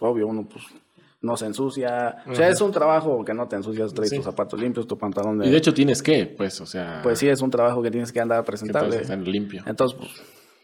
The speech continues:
Speaker 1: acá me, peinadito, la camisita, el uniforme y todo, no, pues, pues, se ve bien. Pero, pues, este, quién sabe. <laughs> "¿Qué tal? ¿Cómo está aquí la cosa?". "No, pues,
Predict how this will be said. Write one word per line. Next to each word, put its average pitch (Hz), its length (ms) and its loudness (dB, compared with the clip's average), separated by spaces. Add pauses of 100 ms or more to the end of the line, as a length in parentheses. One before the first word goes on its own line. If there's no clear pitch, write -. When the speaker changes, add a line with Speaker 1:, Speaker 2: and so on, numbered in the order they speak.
(160)
Speaker 1:
acá 123 320 -2
me, 113 300 -4
peinadito, 117 560 0
la 117 120 -2
camisita, 107 460 -2
el 120 80 4
uniforme 131 540 2
y 117 40 -4
todo, 131 220 0
no, - 180 -8 (160)
pues, - 300 -16
pues, - 460 -20 (100)
se - 80 -6
ve 104 140 -2
bien. 139 340 -4 (420)
Pero, 101 480 0
pues, 101 180 -8
este, 101 460 -2 (800)
quién 110 220 -8
sabe. 127 340 0
<laughs> 139 1200 0
"¿Qué 254 220 4
tal? 269 240 2
¿Cómo 254 160 0
está 247 140 -2
aquí 240 180 -2
la 208 140 -2
cosa?". 226 240 -4
"No, 233 360 -10
pues, - 160 -20